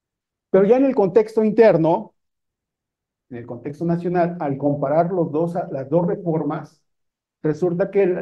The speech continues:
la reforma del noventa y dos quedó en el artículo cuarto.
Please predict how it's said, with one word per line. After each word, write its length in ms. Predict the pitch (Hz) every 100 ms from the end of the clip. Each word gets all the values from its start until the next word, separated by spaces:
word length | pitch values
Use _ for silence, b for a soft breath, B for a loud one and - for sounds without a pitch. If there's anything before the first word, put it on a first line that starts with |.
| -
la 180 | 151 143
reforma 400 | 135 180 190 180
del 140 | 185
noventa 340 | 202 202 202
y 80 | 202
dos 460 | 196 175 185 - _ _ _ _ _ _ _ _ _ _ _ _ _ _ _ _ _ -
quedó 160 | 156
en 80 | 165
el 80 | 160
artículo 440 | 143 156 - 165
cuarto. 380 | 185 196 180